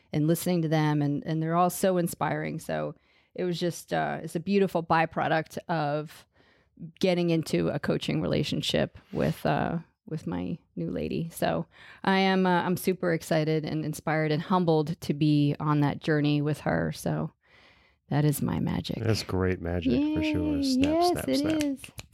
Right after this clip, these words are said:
Speaker 2: Yeah, amazing. You, you get, you get, uh, you get into this coaching relationship with her, and she immediately invites you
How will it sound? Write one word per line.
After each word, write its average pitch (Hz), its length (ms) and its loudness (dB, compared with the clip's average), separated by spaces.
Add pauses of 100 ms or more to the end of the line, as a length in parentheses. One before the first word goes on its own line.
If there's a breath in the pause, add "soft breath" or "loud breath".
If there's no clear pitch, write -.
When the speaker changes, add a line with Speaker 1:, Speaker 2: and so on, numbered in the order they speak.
(160)
Speaker 2:
Yeah, 113 160 0
amazing. 120 420 -2
You, 110 100 -2
you 110 140 0
get, 110 180 -2 (120)
you 113 160 0
get, 113 320 -2
uh, 107 380 4
you 104 160 -2
get 120 120 2
into 120 140 4
this 107 140 2
coaching 110 300 2
relationship 98 520 -2
with 95 140 -4
her, 95 240 0
and 98 180 -4
she 107 140 -2
immediately 98 680 0
invites 104 560 -2
you 92 360 0